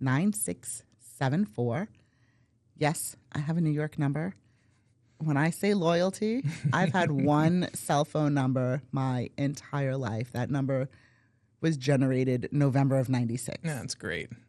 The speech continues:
Speaker 2: Yeah. I've still got my original one too.
Speaker 1: Yep.
Speaker 2: I've had, I've got others, <laughs> but I've got my original one too. That's great.
Speaker 1: Yeah.
Speaker 2: And do you
Speaker 1: Thank
Speaker 2: have a website?
Speaker 1: I do, elena V I P homes dot com.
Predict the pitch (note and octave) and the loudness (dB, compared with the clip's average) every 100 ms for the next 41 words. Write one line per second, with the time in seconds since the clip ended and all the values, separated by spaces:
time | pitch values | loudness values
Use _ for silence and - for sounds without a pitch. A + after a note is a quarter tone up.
0 | - - - B2 B2 D#3+ D3 _ _ - | -10 -8 -6 -6 -6 -8 -8 _ _ -6
1 | C#3+ - C#3 C3 B2+ B2+ B2 C3+ C3+ - | -6 -4 -4 -4 -4 -2 -2 -4 -6 -8
2 | - - C#3+ - - - _ - - - | -8 -8 -6 -6 -8 -10 _ -14 -12 -12
3 | _ - - - C#3+ C#3+ C#3+ - - C#3 | _ -20 -14 -6 -4 -2 -2 -4 -8 -2
4 | D3+ - - G3 C#3+ B2 - - E3+ D#3 | -2 -2 -2 0 -2 -4 -10 -4 0 0
5 | A2+ - D3 C#3+ C3+ C#3+ D#3+ E2+ - D3+ | 0 0 0 0 0 -2 -4 -6 -6 -4
6 | C3+ B2 - - - - _ _ _ _ | -4 -4 -10 -14 -14 -20 _ _ _ _
7 | _ _ - - - - - - - F#4+ | _ _ -14 -12 -8 -8 -8 -10 -8 -8
8 | - - - _ _ _ - - - D#3 | -10 -16 -20 _ _ _ -20 -12 -2 2
9 | D3+ D#3 D3+ D3 D3+ F3 F3+ - G#3+ - | 4 4 4 2 2 0 -2 -4 -12 -14
10 | - F3+ - - D#3 D3+ A#3 - F#3 D3 | -6 -6 -4 0 2 4 2 2 2 4
11 | C#3+ D3 C#3 C3+ C#3 - D3+ C3+ C3 C#3+ | 4 2 2 0 0 -2 -2 0 0 0
12 | E3 - - C#3+ A#2+ A#2+ G3+ D4+ | -4 -6 -8 -2 0 2 0 0